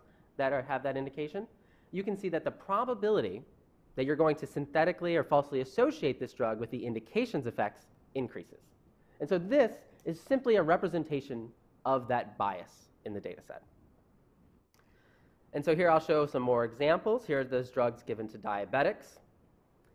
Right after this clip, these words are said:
Um, in the tr-, diamonds, we have their original association scores, which are above this arbitrary, well, not entirely arbitrary, thresh-, significance threshold cutoff. And then after you apply our method, you can see that all of that signal is dampened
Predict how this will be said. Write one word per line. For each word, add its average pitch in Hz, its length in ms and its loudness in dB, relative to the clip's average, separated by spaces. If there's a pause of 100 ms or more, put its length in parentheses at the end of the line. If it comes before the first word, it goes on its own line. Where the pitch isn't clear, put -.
(240)
Um, 139 380 0
in 143 220 -2
the 131 60 -8
tr-, - 100 -20 (220)
diamonds, 185 460 0
we 147 120 -4
have 135 180 -2
their 135 140 2
original 139 580 0 (380)
association 170 760 -2
scores, 202 520 -2 (140)
which 139 160 -4
are 117 160 4
above 127 320 0
this 120 200 -4 (160)
arbitrary, 120 720 -4
well, 160 120 -10 (180)
not 135 180 -2
entirely 117 340 -2
arbitrary, 110 520 -4
thresh-, - 400 -4
significance 151 500 -6
threshold 147 400 -6
cutoff. 151 280 -4 (560)
And 156 140 2
then 156 220 6 (200)
after 147 240 0
you 135 100 -2
apply 110 240 0
our 113 100 2
method, 147 300 0
you 120 60 -6
can 120 140 -6
see 123 220 -6
that 110 240 -6
all 175 200 4
of 170 60 2
that 135 180 -2
signal 107 340 -8
is 98 120 -12
dampened 143 540 2